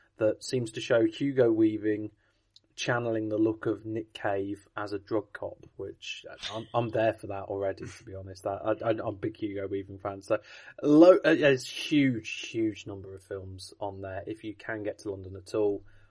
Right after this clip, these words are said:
I'd suggest trying to get some tickets if you can get your hands on them. They seem to be a bit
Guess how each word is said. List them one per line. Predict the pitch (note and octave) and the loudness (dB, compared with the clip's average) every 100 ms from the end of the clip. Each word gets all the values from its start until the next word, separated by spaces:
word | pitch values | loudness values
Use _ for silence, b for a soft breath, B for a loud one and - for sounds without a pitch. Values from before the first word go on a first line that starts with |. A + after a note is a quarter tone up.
| _ | _
I'd | G#2+ G#2+ | -8 -8
suggest | - A2 A#2 A2 - | -6 -2 -2 -2 -6
trying | A#2+ A#2 | -6 -6
to | A2 | -4
get | A2 A2 | -4 -4
some | A2 | -10
tickets | - A2 A2 - | -10 -6 -6 -4
if | A2+ | -6
you | G#2+ | -6
can | G#2 G#2 _ | -12 -12 _
get | D3 G#2+ | -2 0
your | |
hands | A2 C#3 | -2 -2
on | B2 G2+ | -4 -4
them. | G2+ | -4
They | A2+ | -4
seem | - C3+ | -4 -8
to | B2 | -2
be | A2 | -2
a | |
bit | G#2 G#2+ | 0 -2